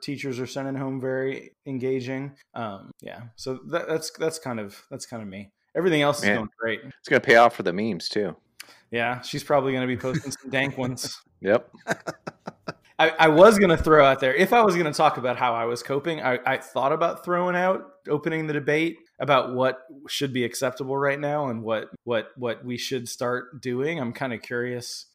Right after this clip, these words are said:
Speaker 1: what
Speaker 2: You mean,
Speaker 1: y'all
Speaker 2: like, wearing
Speaker 1: thoughts are.
Speaker 2: beer sh-, beer shinkies or
Speaker 1: Yeah,
Speaker 2: whatever
Speaker 1: so if,
Speaker 2: everywhere?
Speaker 1: if,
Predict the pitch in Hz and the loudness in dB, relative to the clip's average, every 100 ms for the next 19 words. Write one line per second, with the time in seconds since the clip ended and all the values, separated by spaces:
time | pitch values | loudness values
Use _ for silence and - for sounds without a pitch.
0 | _ 117 110 113 107 92 110 107 90 - | _ -8 0 4 4 4 2 2 -2 -4
1 | 165 98 95 - - - 101 - 113 120 | 2 2 2 -2 -6 0 0 0 -2 -4
2 | 123 120 120 - 113 120 120 117 123 123 | -4 -2 -2 0 2 4 4 4 4 4
3 | - 120 123 127 175 | 4 6 4 4 2